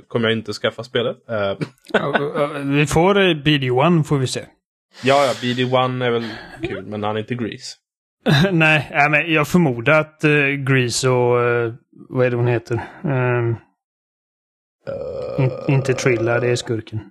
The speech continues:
Speaker 2: Eh,
Speaker 1: Ja.
Speaker 2: ja.
Speaker 1: Nu är det
Speaker 2: Du,
Speaker 1: pinsamt
Speaker 2: du
Speaker 1: att jag glömmer bort hennes namn. Jag vet vad du menar i alla fall.
Speaker 2: Eh, men hon som är med i alla T V-spel,
Speaker 1: Ja.
Speaker 2: typ. Ehm.
Speaker 1: Ja. Eh,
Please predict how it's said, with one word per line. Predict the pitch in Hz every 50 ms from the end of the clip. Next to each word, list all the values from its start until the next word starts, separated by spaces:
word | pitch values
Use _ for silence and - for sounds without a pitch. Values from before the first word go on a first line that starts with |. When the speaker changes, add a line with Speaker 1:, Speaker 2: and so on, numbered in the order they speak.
| _ -
Speaker 2:
Eh, | 156 127
Speaker 1:
Ja. | 120 117 113 113 123 123 120 117 113 - - - - - - - - - - - - - - - - - - - - - _ _ _ - 339 - - - - _
Speaker 2:
ja. | - 120 123 113 - - - _ _ -
Speaker 1:
Nu | 127 127 123 123 131
är | 127
det | 123 120
Speaker 2:
Du, | 147 147
Speaker 1:
pinsamt | 139 120 - - 117
Speaker 2:
du | 110
Speaker 1:
att | 113
jag | 110 107 107
glömmer | 110 104 104
bort | 110 107 -
hennes | 113 110 107 -
namn. | 110 110 113 127
Jag | 139 139
vet | 135 135 131
vad | 135 135
du | 127
menar | 120 117 107 104
i |
alla | 101 101
fall. | 104 - - - - - 254 240 247 240 233 185
Speaker 2:
Eh, | 180 175 151
men | 143 151 156
hon | 160 151
som | - - 139 139
är | 139
med | 139 135 131
i | 131
alla | 131 131 123 117 120 127
T | 123 - 135
V-spel, | 127 120 - 123
Speaker 1:
Ja. | 123 110 98 104
Speaker 2:
typ. | 110 127 - - - - - 311
Ehm. | 156 131 123 127 123 139
Speaker 1:
Ja. | 131 123 113 101 98 - - _ _ _ _ _ _ _ _ _ _ _ _ _ _ _ _ - - - - - - - -
Eh, | 113 107 107 107 107 107